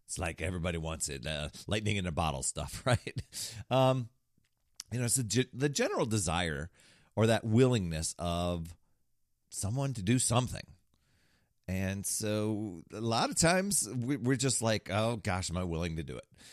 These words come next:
And it's, it comes from motive, which means desires, needs, wants, drives within your, within yourself. And there's this process of just getting yourself to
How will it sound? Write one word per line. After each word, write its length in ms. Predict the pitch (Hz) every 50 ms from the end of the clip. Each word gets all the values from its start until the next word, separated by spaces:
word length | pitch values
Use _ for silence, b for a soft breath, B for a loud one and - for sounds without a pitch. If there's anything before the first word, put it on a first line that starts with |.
| B B B B _ _ _
And 200 | 107 104 104 107
it's, 360 | 110 104 - - - - - - _
it 180 | - 123 - -
comes 240 | 165 196 220 208
from 320 | - - 160 147 143 135 113
motive, 400 | 110 107 104 107 107 107 92 90
which 460 | 110 110 104 - - - - - - - _ _ - -
means 400 | 107 107 110 110 110 104 87 -
desires, 760 | - - - - 82 78 - 73 71 67 64 62 62 62 62
needs, 400 | 80 87 82 78 73 71 67 -
wants, 360 | 71 80 85 80 73 - -
drives 760 | - 87 80 80 82 78 69 69 69 65 67 - - - - - - 71
within 360 | 82 87 82 87 90 90 90
your, 160 | 85 82 76 - - 71 85 95 92 71 73
within 280 | 92 98 101 131 135
yourself. 440 | 113 82 - - 73 69 69 73 - - B B B B B B B B B _ -
And 600 | 127 131 135 135 135 131 135 135 135 123 120 - b b b b b b b b b b b b b b b b b b b b b _ _ _ _ _ _ _ _ _ _ - 123
there's 280 | 135 117 165 170 147
this 160 | 156 151 135
process 800 | - - - - - 180 208 220 202 - - 123 120 120 117 - - - _ 120
of 580 | 120 120 117 113 113 113 113 110 104 107 101 90 90 B B B B B - 101 - - _ _ _ _ _ 62 64 -
just 260 | - - 107 104 101 90
getting 240 | - 90 98 113
yourself 380 | 107 101 98 - 104 98 98 -
to 300 | - 92 87 85 87 87